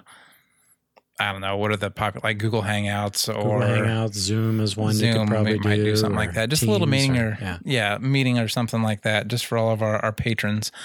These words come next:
Speaker 1: Um, so that's something to kinda keep on the lookout for. Like I said,
Speaker 2: Mm-hmm.
Speaker 1: it's probably gonna be November, December timeframe.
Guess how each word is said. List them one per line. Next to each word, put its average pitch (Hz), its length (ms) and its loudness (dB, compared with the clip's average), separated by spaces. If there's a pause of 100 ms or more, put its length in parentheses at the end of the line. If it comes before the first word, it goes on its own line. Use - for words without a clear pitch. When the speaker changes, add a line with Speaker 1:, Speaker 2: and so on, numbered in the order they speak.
(280)
Speaker 1:
Um, 110 540 0 (100)
so 131 460 -2
that's 123 200 -2
something 147 320 0
to 123 80 0
kinda 117 360 0
keep - 280 -4
on 117 120 2
the 104 100 0
lookout 135 440 -2
for. 135 460 -2
Like 113 120 -4
I - 20 -2
said, 117 120 0
Speaker 2:
Mm-hmm. 110 40 2
Speaker 1:
it's - 80 -4
probably 160 160 0
gonna 147 140 2
be 127 100 2
November, 117 380 0
December 113 400 0
timeframe. 117 580 0